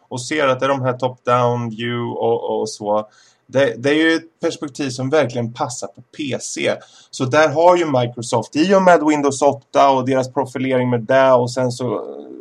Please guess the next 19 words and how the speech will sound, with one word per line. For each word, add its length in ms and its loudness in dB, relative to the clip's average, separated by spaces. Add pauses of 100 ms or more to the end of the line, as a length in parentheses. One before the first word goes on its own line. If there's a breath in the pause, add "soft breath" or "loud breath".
(200)
på, 220 0
eh, 1040 -10
ja, 420 6
och 100 0
sen 160 0
att 120 -2
det 80 -6
ska 140 -4
bli 160 -2 (140)
Windows 460 -2
mobilspel. 960 -6 (1900 loud breath)
De 200 0
har 200 6
en 340 -4
klar 800 2 (460)
och, 260 -6 (360)
eh, 600 0 (260)
självklar, 1000 4
eh, 340 4